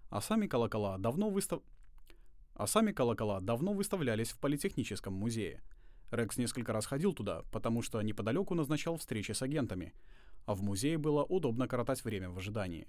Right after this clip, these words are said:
Там было тепло и имелись четыре запасных выхода, не считая лестницы на крышу. Чтобы не выделяться среди фланирующей... Чтобы не выделяться среди фланирующей по площади публики,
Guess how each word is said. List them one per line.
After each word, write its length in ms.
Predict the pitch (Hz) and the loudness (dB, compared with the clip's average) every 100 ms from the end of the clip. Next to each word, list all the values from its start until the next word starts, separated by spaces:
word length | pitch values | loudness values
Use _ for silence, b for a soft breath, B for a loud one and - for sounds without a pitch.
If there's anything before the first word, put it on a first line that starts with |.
| - - - - b b - | -14 -16 -14 -12 b b 0
Там 140 | 226 | 0
было 180 | 156 110 | 4 2
тепло 340 | 101 101 131 156 | 2 2 4 4
и 200 | 190 180 | 2 2
имелись 280 | 127 123 | 4 2
четыре 340 | 123 170 151 127 | 0 -2 0 0
запасных 440 | 120 127 - 143 | 0 0 -2 -2
выхода, 400 | 175 156 107 92 - | -2 0 -2 -4 -2
не 80 | 110 | -2
считая 380 | - 151 131 98 | -2 -2 0 0
лестницы 380 | 107 101 92 101 | -2 -2 -4 -2
на 120 | 123 | -2
крышу. 360 | 135 98 - - - - - - - - - - - - - - - - - - - - - - - - - - - - - - - b b b b - - - | -2 -2 -6 -12 -16 -18 -20 -20 -20 -20 -20 -20 -20 -20 -18 -18 -20 -18 -18 -18 -18 -18 -18 -20 -20 -20 -20 -20 -20 -20 -20 -18 -18 b b b b -16 -14 -12
Чтобы 260 | - - 113 | 0 2 4
не 100 | 113 | 4
выделяться 440 | 131 170 143 123 | 2 4 4 2
среди 280 | 113 117 113 | -2 -2 0
фланирующей... 640 | 139 143 135 104 98 104 - - - - - - - - - - | 2 4 4 2 0 -4 -6 -18 -20 -18 -18 -16 -16 -14 -12 -6
Чтобы 300 | - 117 123 | 0 4 4
не 80 | |
выделяться 460 | 143 180 208 143 110 | 4 4 4 4 2
среди 260 | 120 113 113 | 0 0 0
фланирующей 640 | 156 175 160 104 95 107 | 0 2 2 2 0 -2
по 100 | 113 | -2
площади 420 | 113 120 - 98 | 0 0 0 -4
публики, 520 | 98 220 156 - 87 | 0 0 0 0 -6